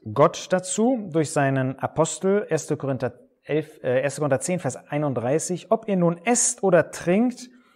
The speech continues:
oder irgendetwas tut, tut alles zur Ehre Gottes.“ Also auch beim Essen und beim Trinken dürfen und sollen wir die Ehre Gottes vor Augen haben. Gesundheit ist ja in unserer Gesellschaft, auch unter Christen, ein sehr großes Thema, ähm, geworden.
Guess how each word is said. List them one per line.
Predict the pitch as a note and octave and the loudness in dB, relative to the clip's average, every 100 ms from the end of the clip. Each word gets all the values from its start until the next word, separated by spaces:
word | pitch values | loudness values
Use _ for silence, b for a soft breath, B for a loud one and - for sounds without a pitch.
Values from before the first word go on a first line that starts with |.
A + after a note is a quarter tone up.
| b | b
oder | E3+ G3 | 2 6
irgendetwas | A#3+ B3+ G3 D#3 D#3 - | 8 8 6 6 2 0
tut, | G3+ A#3 - | 0 0 -2
tut | F#3 F3 | -6 -4
alles | F3 G3+ G#3 - | -2 -2 -2 -8
zur | G#3+ | -6
Ehre | E3+ E3 | -4 -2
Gottes.“ | C3+ A#2 - - | 0 -2 -6 -10
Also | D#3+ F3+ - - | -10 -8 -10 -2
auch | F#3+ C#4 B3 | 2 2 0
beim | G#3+ F3+ F3 | -4 -6 -4
Essen | G#3 - G#3+ | -6 -4 -8
und | D#3+ | -2
beim | E3 | -2
Trinken | D3 F3+ A3 A#3+ B3 B B B B _ | -2 -4 -2 -4 -6 B B B B _
dürfen | A2+ C3+ A3 A#3 G3 | -2 4 4 4 -4
und | D3 | -6
sollen | A#2 D3 G3 G3+ | -2 0 2 2
wir | F#3 | 0
die | D#3 D3+ | 0 -2
Ehre | D3 B2+ | -4 0
Gottes | C#3 C#3+ C#3 | -2 -2 -8
vor | - - | -10 -8
Augen | A2+ A2+ G#2 F2+ | -6 -8 -8 -8
haben. | D#2 B1 G#1 _ _ _ _ _ _ _ _ B B B B | -8 -8 -16 _ _ _ _ _ _ _ _ B B B B
Gesundheit | C#3+ G3+ A#3+ A3+ | 2 4 4 2
ist | G#3+ | 0
ja | G3 | 0
in | F3+ | 0
unserer | D#3+ D3 | 2 2
Gesellschaft, | B2+ D3 A#3 A#3 F#3+ - - | 2 2 2 0 -6 -8 -2
auch | D#3+ | -2
unter | F3+ C#3 | 0 -4
Christen, | - F3 E3+ - F#3+ F#3 | -2 -6 -4 -4 -4 -4
ein | C3 B2+ B2 A#2 A2 | -6 -8 -6 -6 -6
sehr | G#2 C#3+ D3+ | -4 0 0
großes | B2 A2+ E3+ F3 D3+ C#3 - | 0 0 -2 -2 -6 -8 -8
Thema, | - D3+ D#3 D3+ C#3+ C#3+ | -6 -4 -4 -2 -4 -4
ähm, | C#3 B2+ B2 | -6 -6 -6
geworden. | A2+ B2 C#3 D3 E3 | -4 -2 0 0 -4